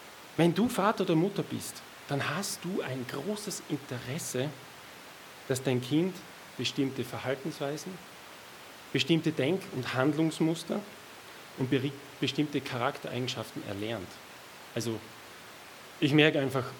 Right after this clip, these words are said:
sehr oft, dass mir das zu wenig Interesse oder dass ich zu wenig darauf achte. Aber das machen Eltern.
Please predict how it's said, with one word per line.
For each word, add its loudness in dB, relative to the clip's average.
sehr 6
oft, 0
dass 0
mir 4
das -2
zu 4
wenig 6
Interesse -6
oder 2
dass -2
ich -6
zu 0
wenig 4
darauf -6
achte. -10
Aber 0
das 2
machen 4
Eltern. 0